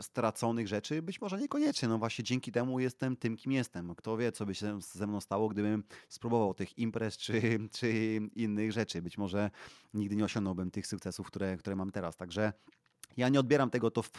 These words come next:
w kategorii właśnie straconych rzeczy, ale na pewno wiele poświęcenia mnie to kosztowało, ale to nie znaczy, poświęcenie nie zawsze oznacza, że jest źle. To być może wyszło,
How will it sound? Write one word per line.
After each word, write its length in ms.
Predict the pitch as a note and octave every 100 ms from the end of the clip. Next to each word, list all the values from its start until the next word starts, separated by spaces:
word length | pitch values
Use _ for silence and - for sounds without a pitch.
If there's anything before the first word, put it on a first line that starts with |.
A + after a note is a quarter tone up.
| A#2 G#2+
w 80 | G#2
kategorii 680 | - - A2 A#2 A2 G#2 G#2
właśnie 480 | G2+ G2+ - G#2+ G2+ - - -
straconych 560 | - - A#2+ - C3+ C#3+
rzeczy, 400 | C3+ D3+ - F#3
ale 220 | F3 F#3
na 120 | -
pewno 480 | D4+ - - - D#4
wiele 360 | G#3+ F3+ F3 E3+
poświęcenia 500 | D#3+ - D3 D3 C#3
mnie 100 | C3+
to 100 | C3
kosztowało, 680 | B2 - G#2+ G#2+ B2 B2 A#2+
ale 200 | A#2 A2+
to 100 | A#2
nie 140 | A2+
znaczy, 320 | A2 A2+ G#2+
poświęcenie 480 | - G#2+ G#2+ A2+ G#2+
nie 160 | G#2+ G2+
zawsze 280 | G#2+ -
oznacza, 380 | G2 G#2 G2+ G2+
że 180 | F2+ G2
jest 140 | F#2+
źle. 220 | F#2+ E2+ D#2
To 100 | F#2
być 160 | F#2+ G#2+
może 240 | F#2+ F#2+
wyszło, 460 | F#2+ - G2 F#2